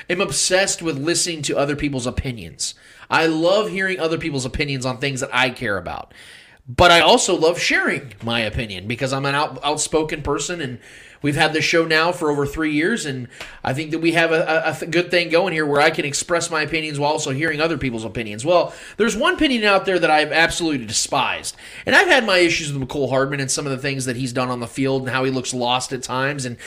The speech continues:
his route tree doesn't really hold, hold high and hold true, but I heard people on, uh, local radio this week talking about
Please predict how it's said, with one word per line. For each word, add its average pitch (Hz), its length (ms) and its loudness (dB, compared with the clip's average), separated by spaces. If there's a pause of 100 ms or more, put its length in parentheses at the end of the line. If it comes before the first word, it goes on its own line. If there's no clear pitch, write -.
(240)
his 120 160 -4
route 139 380 2
tree 143 260 0
doesn't 131 340 -2
really 135 420 0 (300)
hold, 151 440 -2
hold 143 260 -2
high 143 260 2
and 139 140 0
hold 143 180 -2
true, 147 340 -2
but 202 540 4 (640)
I 202 120 6
heard 262 260 2
people 247 400 4
on, 202 320 -2
uh, 170 240 0
local 214 340 4
radio 202 440 4
this 151 220 -2
week 165 600 -4
talking 220 340 0
about 165 500 2